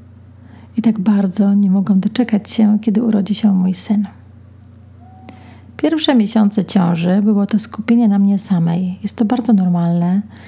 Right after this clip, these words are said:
kiedy obserwowałam moje ciało, co się ze mną dzieje. Dopiero pod koniec ciąży, w t-, trzecim trymestrze, energia zmieniła się i skupienie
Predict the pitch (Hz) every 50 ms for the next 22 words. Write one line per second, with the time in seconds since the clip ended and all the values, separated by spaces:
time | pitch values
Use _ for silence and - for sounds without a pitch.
0 | - - - - - - - - 226 180 185 190 185 185 - - 196 190 185 175
1 | 180 185 180 180 175 175 175 175 170 170 - - - 202 208 220 220 208 208 196
2 | 190 185 185 180 - - 202 - 208 165 196 175 170 165 165 165 165 196 180 196
3 | 196 190 185 185 185 190 190 - - - - - - - - - - - - -
4 | - - - - - - - - - - - - - - - - - - - -
5 | - 220 - 254 247 233 233 233 220 220 - 294 302 285 233 208 220 - - -
6 | 196 185 180 165 160 180 185 196 208 214 220 220 220 - - - - - - -
7 | - 220 214 - 220 202 202 - 208 196 190 190 175 - - - - - 220 226
8 | 240 269 262 - - - - - - - - - - - - - - - - -
9 | - - - - - - - 220 196 196 202 190 170 - 196 185 185 190 196 185
10 | 185 185 185 180 175 170 - - 202 202 208 220 226 226 226 214 196 185 185 185
11 | 180 175 180 185 180 - - - - - - - - - - 202 - - 202 196
12 | 196 196 190 185 196 196